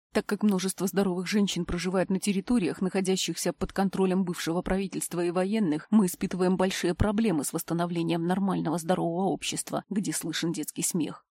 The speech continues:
Он помолчал и посмотрел в сторону, задумавшись. «У нас проблемы с рождаемостью. Чаще всего нам приходится захватывать лагеря и посёлки, тратя в схватках ценных бойцов. И не всегда такая вылазка заканчивается успехом. Но мы нападаем на те поселения, где женщин держат в рабстве.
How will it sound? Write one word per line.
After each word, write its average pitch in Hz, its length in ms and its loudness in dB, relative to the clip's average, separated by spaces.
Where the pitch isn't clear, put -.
Он 196 160 0
помолчал 185 540 -2
и 165 40 -4
посмотрел 185 480 -4
в - 80 -8
сторону, 180 400 -2
задумавшись. 185 760 -4
«У 214 80 2
нас 180 180 2
проблемы 190 400 0
с - 80 -8
рождаемостью. 160 800 -6
Чаще - 320 -2
всего 180 280 -2
нам 160 160 2
приходится - 500 -6
захватывать 170 560 -6
лагеря 180 440 -4
и 185 40 -2
посёлки, 147 720 -4
тратя 160 300 -2
в - 60 -8
схватках - 480 -6
ценных 147 320 -4
бойцов. - 500 -6
И 208 80 2
не 180 140 2
всегда 208 320 0
такая 180 260 -2
вылазка 170 380 -4
заканчивается 151 640 -4
успехом. - 500 -6
Но 233 120 8
мы 240 100 8
нападаем 214 440 4
на 208 100 2
те 247 140 0
поселения, 165 560 0
где 165 220 -2
женщин 202 440 4
держат 196 380 0
в 214 60 -4
рабстве. - 480 -4